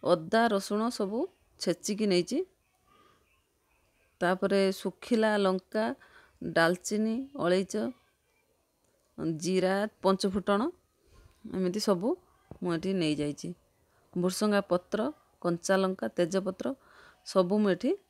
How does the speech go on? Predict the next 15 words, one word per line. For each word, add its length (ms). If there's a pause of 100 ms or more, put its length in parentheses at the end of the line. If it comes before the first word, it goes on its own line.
ତେଲର 380
ଦେଇ 200
ଦଉଛି। 360 (2750)
ଦେଖନ୍ତୁ 300
ଭଲ 300
ଭାବରେ 220
ସବୁ 260
ଫୁଟିଗଲାଣି। 600
ଏବେ 240
ମୁଁ 160 (340)
ପିଆଜ 340
ତା 180
ଉପରେ 280
ଦେଇ 180
ନଉଛି। 360